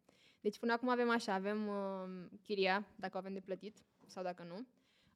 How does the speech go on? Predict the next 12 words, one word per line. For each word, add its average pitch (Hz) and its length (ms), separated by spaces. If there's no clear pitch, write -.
Um, 202 760
avem, 220 460
uh, 190 800
transportul 214 480
în 202 160
comun, 196 240
care, 190 120
pe 190 60
care 185 140
trebuie 190 80
să-l 190 140
plătim. 190 340